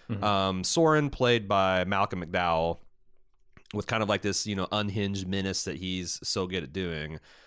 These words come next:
Speaker 2: Um, I thought it's pretty good. I, I thought that one of the things they fucked up is they messed him up. That they, they, they shouldn't involve the Klingon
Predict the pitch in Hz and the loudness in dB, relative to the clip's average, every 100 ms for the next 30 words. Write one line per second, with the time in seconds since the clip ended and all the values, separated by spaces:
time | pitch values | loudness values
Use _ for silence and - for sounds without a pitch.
0 | _ - 101 98 95 92 - 220 - 196 | _ -4 0 2 0 0 0 -2 2 4
1 | 175 - _ _ - - - 160 113 87 | 4 2 _ _ -20 -4 0 2 2 0
2 | 69 - - 131 139 143 143 165 151 143 | -2 -6 -2 -2 2 0 2 2 4 4
3 | 131 117 120 135 143 127 123 131 123 113 | 2 2 0 2 2 0 0 -2 0 0
4 | 101 - 117 - 117 110 98 101 98 107 | 0 2 0 2 0 0 -2 0 2 0
5 | - 123 110 107 107 - 104 98 107 101 | 0 -4 0 0 0 -4 -2 2 2 2
6 | 101 107 104 95 131 - 233 190 143 135 | 0 2 2 2 0 2 2 2 4 4
7 | 123 104 120 101 95 92 90 90 | 4 0 0 0 0 0 -4 -8